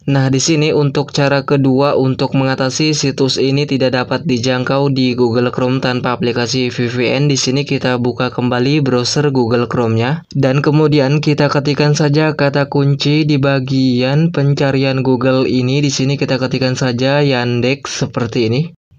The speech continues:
Nah, jika sudah, kemudian kita klik saja untuk situs web yang paling atas ini.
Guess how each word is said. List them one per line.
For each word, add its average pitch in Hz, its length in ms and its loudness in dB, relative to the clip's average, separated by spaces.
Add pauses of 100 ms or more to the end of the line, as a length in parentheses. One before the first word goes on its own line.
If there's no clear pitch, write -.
(120)
Nah, 127 320 2
jika 131 240 0
sudah, 135 320 2
kemudian 135 560 2
kita 127 400 0
klik 123 320 -2
saja 131 400 0
untuk 127 560 -2
situs 127 480 -2
web 127 320 0
yang 127 320 0
paling 127 480 -2
atas 117 400 -4
ini. 113 320 0